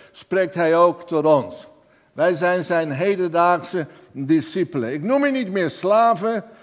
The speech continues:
want een slaaf weet niet wat zijn heer doet. Maar ik heb u vrienden genoemd, omdat ik u alles van wat ik van mijn vader gehoord heb,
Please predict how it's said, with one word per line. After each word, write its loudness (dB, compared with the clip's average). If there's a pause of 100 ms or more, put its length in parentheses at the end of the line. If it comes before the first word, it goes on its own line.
(160)
want 0
een -2
slaaf 2
weet 2
niet -4
wat 2
zijn 0
heer -2
doet. -4 (520)
Maar 0
ik -4
heb 2
u -2
vrienden -2
genoemd, -4 (420)
omdat 4
ik -2
u 0
alles 4
van 0
wat 4
ik -2
van -2
mijn -2
vader 4
gehoord 2
heb, -2